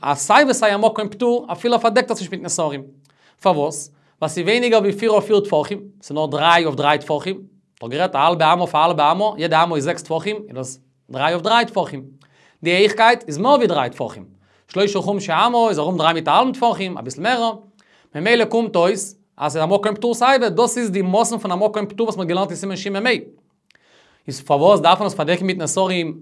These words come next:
אויף סימן שמע א פילער מאכט די מעשן, וואס דער רמ"א האט געזאגט צו מאכן. זאגט דער משנה ברורה, ער האט חושש געווען,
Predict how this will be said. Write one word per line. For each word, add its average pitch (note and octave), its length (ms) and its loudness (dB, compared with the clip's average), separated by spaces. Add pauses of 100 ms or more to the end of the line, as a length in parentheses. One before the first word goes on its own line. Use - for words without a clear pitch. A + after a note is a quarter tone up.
אויף - 220 -14
סימן E3+ 320 0
שמע F#3+ 160 -4
א - 20 2
פילער F#3+ 240 -2
מאכט F3+ 200 0
די E3 80 -4
מעשן, F#3 300 -2
וואס E3+ 120 -2
דער D3+ 140 -2
רמ"א D3+ 180 -2
האט D#3+ 100 -2
געזאגט C#3+ 280 -2
צו E3+ 120 -6
מאכן. G#2+ 280 -8 (800)
זאגט C#3+ 160 -6
דער G3+ 80 -4
משנה G#3 200 -4
ברורה, A3+ 500 4
ער F3+ 80 -2
האט F3+ 120 -4
חושש B3 360 -2
געווען, G#3 340 -2